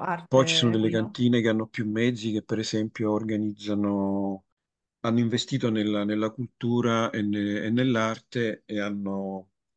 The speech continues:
Speaker 1: corredato, hanno praticamente arredato degli spazi della cantina con opere d'arte fatte apposta, create apposta per, per loro. Quindi ci sono anche, certo non tutti hanno le possibilità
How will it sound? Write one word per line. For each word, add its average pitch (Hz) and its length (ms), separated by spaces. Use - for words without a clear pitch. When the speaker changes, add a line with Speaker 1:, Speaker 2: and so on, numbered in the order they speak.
Speaker 1:
corredato, 127 1040
hanno 107 380
praticamente 120 400
arredato 120 1040
degli 117 280
spazi - 520
della 104 240
cantina 117 480
con 104 180
opere 101 280
d'arte 117 560
fatte - 300
apposta, 104 560
create 110 300
apposta 101 440
per, - 180
per 95 200
loro. 101 420
Quindi 101 360
ci - 160
sono 104 200
anche, 101 340
certo - 300
non 107 100
tutti - 240
hanno 110 120
le 104 100
possibilità 107 600